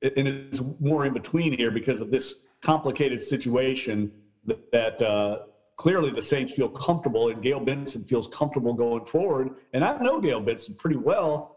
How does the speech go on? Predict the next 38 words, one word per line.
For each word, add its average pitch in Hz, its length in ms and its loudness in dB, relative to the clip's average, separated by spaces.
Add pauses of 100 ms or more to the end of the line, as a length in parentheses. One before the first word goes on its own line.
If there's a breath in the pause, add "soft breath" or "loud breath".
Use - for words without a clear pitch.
(140)
and 135 140 0
I 202 100 2
don't 302 400 -2
think 196 240 -2
she - 220 -2
would 156 180 0
do 196 160 0
this. 127 380 -2
She's 156 240 0
not 196 200 0
naive, 151 640 0
man. 107 280 0
She's, 151 500 -2 (260 soft breath)
she 196 300 0
knows 170 640 0
the 123 80 -2
ramifications 120 880 0
of 101 140 0
this. 101 340 -2 (360)
And 113 80 -6
so 135 100 4
that's 180 200 0
why 175 280 2
I, - 580 -2
I - 40 4
wanna 147 320 0
hear 170 260 0
what 135 180 -2
she - 160 -2
has 120 240 0
to - 100 -16
say. 110 380 0
I 113 80 -2
think - 260 -4
the 107 80 -2
Saints 139 360 -4
fans 110 300 -2
deserve 107 720 0